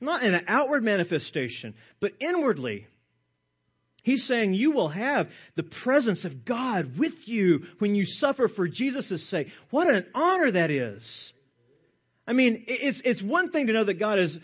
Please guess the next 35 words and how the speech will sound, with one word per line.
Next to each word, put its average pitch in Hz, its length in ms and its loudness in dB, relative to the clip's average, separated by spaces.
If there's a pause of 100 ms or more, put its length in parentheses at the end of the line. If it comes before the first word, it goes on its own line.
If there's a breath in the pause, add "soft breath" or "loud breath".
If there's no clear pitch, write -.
(140 loud breath)
is 160 300 -2
omnipresent, 220 920 0
but 156 100 -6
he's 311 260 0
saying, 165 280 -2 (160 loud breath)
"No, 175 160 2
look 208 240 0
at 147 160 -4
this. 160 280 2
I 196 100 -6
want 262 200 -2
you 190 100 -8
to 165 80 -2
know 202 140 -2
something. - 340 -8 (200 loud breath)
He 277 140 -2
is 196 120 0
working 175 400 0
internally 214 1040 -4 (200 loud breath)
to 196 100 -6
display 220 560 0
his 165 200 2
glory 220 560 -2 (140 loud breath)
when 190 140 0
you 185 100 0
suffer 277 460 -4
for 180 180 -10
Christ's - 760 -6
sake." 120 280 -14 (720)
We 277 140 -6
have 320 80 -4
an 254 80 -4
illustration 214 640 -6
of 101 100 -14
this 69 200 -20